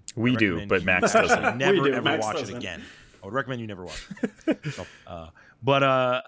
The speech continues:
Speaker 2: uh, Isaac, it was great to see you again, and, uh, happy Thanksgiving. I hope you enjoy your weekend without the kids.
Speaker 1: My pleasure. Thank you very much. I will.
Speaker 2: I'm, I'm sure it is your pleasure.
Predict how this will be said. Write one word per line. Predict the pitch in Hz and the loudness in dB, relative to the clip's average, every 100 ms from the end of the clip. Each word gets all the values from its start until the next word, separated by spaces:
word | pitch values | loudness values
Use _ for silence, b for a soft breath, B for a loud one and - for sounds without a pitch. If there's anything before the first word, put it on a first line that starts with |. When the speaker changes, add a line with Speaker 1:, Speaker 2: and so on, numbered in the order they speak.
| _ - | _ -6
Speaker 2:
uh, | 135 156 | -2 2
Isaac, | 175 170 156 | 4 4 0
it | |
was | 143 | -2
great | 123 180 175 | 0 0 0
to | |
see | - | -4
you | 180 180 | -2 -2
again, | 175 170 190 208 | 0 -2 -2 -6
and, | 139 127 123 | -8 -6 -4
uh, | 120 | -2
happy | 131 143 | -2 -4
Thanksgiving. | 143 135 - 135 127 | -6 -8 -8 -6 -4
I | |
hope | 117 131 | -4 -4
you | 131 | -6
enjoy | 120 123 | -4 -4
your | 113 | -4
weekend | 104 101 98 92 | -8 -10 -12 -10
without | 95 | -12
the | - | -12
kids. | 87 78 87 | -18 -16 -12
Speaker 1:
My | 82 80 | -10 -10
pleasure. | - 85 82 82 _ _ | -8 -8 -8 -14 _ _
Thank | 87 82 | -16 -16
you | - | -12
very | 87 | -10
much. | 85 - | -8 -6
I | 95 | -6
will. | 98 92 _ _ _ _ _ _ _ _ _ _ _ | -6 -8 _ _ _ _ _ _ _ _ _ _ _
Speaker 2:
I'm, | 98 95 - 90 | -18 -18 -18 -18
I'm | 92 | -16
sure | - 92 | -14 -14
it | |
is | 87 87 | -14 -16
your | 85 | -16
pleasure. | 92 85 | -14 -14